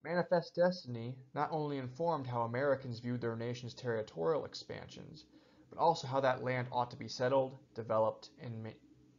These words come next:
governed. Manifest Destiny also impacted how Anglo-Americans thought people of color inhabiting the new American territorial acquisitions should be treated. Manifest Destiny maintained that the American people were special,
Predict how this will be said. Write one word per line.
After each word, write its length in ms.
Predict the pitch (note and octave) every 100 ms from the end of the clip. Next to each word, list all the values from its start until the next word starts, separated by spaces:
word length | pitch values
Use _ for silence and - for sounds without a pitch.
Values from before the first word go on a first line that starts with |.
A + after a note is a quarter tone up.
| -
governed. 420 | A2 F2+ D2+ - - - _ _ _ _ _ _ _ _ -
Manifest 440 | C3 C#3 D3 B2+
Destiny 560 | D3 C#3+ - C#3 C3+ C#3 -
also 260 | C#3 C3 C3+
impacted 500 | D3+ C3+ B2+ B2+ C3
how 160 | A#2+ -
Anglo-Americans 840 | C3 C3 C3 B2 C3 B2+ B2 A2
thought 280 | - B2+ -
people 240 | C#3+ C3
of 120 | G#2+ -
color 440 | E3 D3+ G2 B2 B2
inhabiting 480 | A#2+ A#2+ B2 A#2+
the 80 | A#2
new 200 | A2 B2
American 420 | A#2 A#2+ A#2 A2+
territorial 1080 | A2+ B2 A#2+ A2+ C#3 C#3+ - - A#2+ A#2 G#2+ -
acquisitions 800 | A#2 - A#2 A#2 - G2 G2 -
should 180 | - B2
be 80 | B2+
treated. 380 | B2 B2 - - - _ _ _ _ _ _ _ _ _
Manifest 500 | C3 C#3+ C#3+ D#3 C#3
Destiny 400 | - C#3+ C#3+ D3
maintained 540 | C#3 C3 B2+ C3+ C3+ D3
that 80 | C3
the 60 |
American 400 | A#2+ A#2+ B2 B2
people 260 | A2 C3 A#2
were 80 | A2+
special, 640 | - D#3+ D#3 - - -